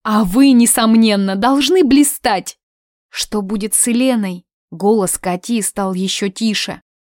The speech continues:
«Я слышала, что от привыкания к опийной настойке нет спасения». «За вашу сестру возьмется специалист»,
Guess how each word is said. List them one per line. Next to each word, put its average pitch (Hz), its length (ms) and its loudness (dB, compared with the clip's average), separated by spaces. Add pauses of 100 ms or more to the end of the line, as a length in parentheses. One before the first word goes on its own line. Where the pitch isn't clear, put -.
(100)
«Я 220 240 0
слышала, 240 640 -2
что 214 220 -4
от 208 140 -8
привыкания 214 680 -2
к - 140 -12
опийной 214 400 -2
настойке 233 600 -4
нет 220 240 -2
спасения». 226 800 -2 (380)
«За 185 280 0
вашу 185 300 -2
сестру 254 600 -4
возьмется 214 560 0
специалист», 190 840 -4